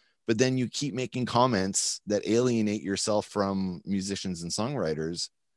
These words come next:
and that you're better than that, than they are.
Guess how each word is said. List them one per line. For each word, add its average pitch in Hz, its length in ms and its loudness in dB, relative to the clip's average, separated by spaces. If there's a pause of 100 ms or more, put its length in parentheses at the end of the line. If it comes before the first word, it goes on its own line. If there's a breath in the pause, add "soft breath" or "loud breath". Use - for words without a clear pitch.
(440)
and 104 140 4
that 107 120 2
you're 101 160 4
better 104 380 6
than 80 200 0
that, 69 120 -6 (240)
than 76 500 -4
they 151 280 0
are. 52 460 -6